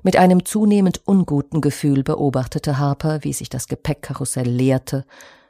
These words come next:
und schließlich der nächste Flug auf der Tafel angezeigt wurde.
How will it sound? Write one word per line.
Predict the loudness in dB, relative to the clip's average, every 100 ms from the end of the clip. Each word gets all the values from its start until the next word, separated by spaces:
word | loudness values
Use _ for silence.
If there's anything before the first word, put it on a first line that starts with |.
| _
und | -6 -2
schließlich | -2 -2 -4 -4
der | -2
nächste | 0 0 -2 -6
Flug | -4 -4 -4
auf | -4
der | -4 -4
Tafel | -6 -6 -4
angezeigt | -4 -4 -6 -6 -8 -10
wurde. | -10 -10 -12